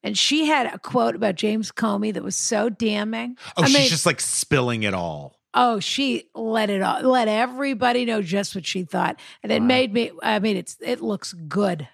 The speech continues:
Speaker 1: It made me want to book a vacation
Speaker 2: You know,
Speaker 1: so
Speaker 2: Brian
Speaker 1: that I could
Speaker 2: Cox
Speaker 1: read
Speaker 2: did the
Speaker 1: it.
Speaker 2: same thing with his book. He just spilt it all about what he thought about everybody.
Speaker 1: God
Speaker 2: It's
Speaker 1: bless them.
Speaker 2: fantastic. I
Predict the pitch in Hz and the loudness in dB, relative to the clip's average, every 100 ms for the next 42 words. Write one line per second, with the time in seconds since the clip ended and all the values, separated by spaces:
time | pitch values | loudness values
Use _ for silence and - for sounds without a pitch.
0 | _ 247 302 320 339 302 254 175 240 240 | _ 0 2 4 0 0 0 0 -2 -2
1 | - - 180 170 - 202 180 - - - | -6 -12 -10 -12 -10 -8 -8 -10 -16 -18
2 | - 123 143 131 143 160 - 139 139 202 | -6 0 2 6 4 6 4 6 4 4
3 | 208 185 160 - 110 101 101 90 92 98 | 0 0 -2 0 0 0 -2 -4 -4 -8
4 | 82 78 73 - _ - 113 113 - - | -6 -10 -10 -20 _ -8 -4 -2 0 -2
5 | - 120 110 - - - 107 - 101 90 | 2 4 4 -2 -4 -2 -2 2 2 4
6 | 90 92 92 92 95 90 92 87 82 82 | 0 -2 -2 2 0 2 2 2 0 -4
7 | - 82 73 73 67 76 80 _ _ 220 | -6 -8 -6 -8 -10 -16 -20 _ _ 0
8 | - 196 196 175 - - - - - _ | 2 2 0 0 -2 -6 -8 -10 -16 _
9 | - - | -4 0